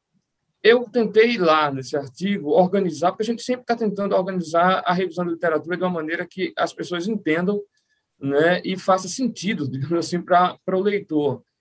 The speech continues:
e ele consiga entender qual é a estrutura do debate e aonde, aonde está a minha pergunta no meio disso tudo, né? Então, esse é o exercício que a gente, é, tenta fazer. E, pra isso, eu criei, de alguma maneira, essas duas teses,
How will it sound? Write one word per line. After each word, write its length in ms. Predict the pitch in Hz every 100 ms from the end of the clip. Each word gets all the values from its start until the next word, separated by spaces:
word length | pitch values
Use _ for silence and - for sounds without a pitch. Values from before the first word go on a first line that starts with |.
| _
e 100 | 170
ele 120 | 170
consiga 480 | 185 208 185 208 214
entender 240 | 208 185 185
qual 280 | 214 190 180
é 320 | 190 190 180
a 120 | 175
estrutura 460 | 180 - 160 185 180
do 80 | 165
debate 600 | 156 135 147 160 165 170
e 60 | 165
aonde, 420 | 165 165 165 156
aonde 360 | 151 170 185 160
está 240 | - 160
a 40 | 160
minha 180 | 165
pergunta 380 | 160 151 143 156
no 100 | 151
meio 140 | 147 139
disso 240 | 127 127
tudo, 320 | - 120 104
né? 140 | 120 - _ _ _
Então, 160 | 165 170
esse 220 | 185 202
é 40 |
o 20 |
exercício 440 | 185 180 180 175 -
que 80 | 180
a 80 |
gente, 360 | 165 175 180 165 _ _ _ _
é, 180 | 160 160
tenta 300 | 185 185 185
fazer. 460 | 190 165 113 127
E, 120 | 151 175
pra 240 | 208 180
isso, 440 | 180 226 - 220
eu 340 | 214 202 208 - _ _
criei, 360 | - 262 175 120 _ -
de 80 | 190
alguma 300 | 185 170 185
maneira, 400 | 160 139 196 202 - - _ -
essas 380 | 190 202 190
duas 420 | 165 214 226 147 -
teses, 580 | 185 180 190 120 110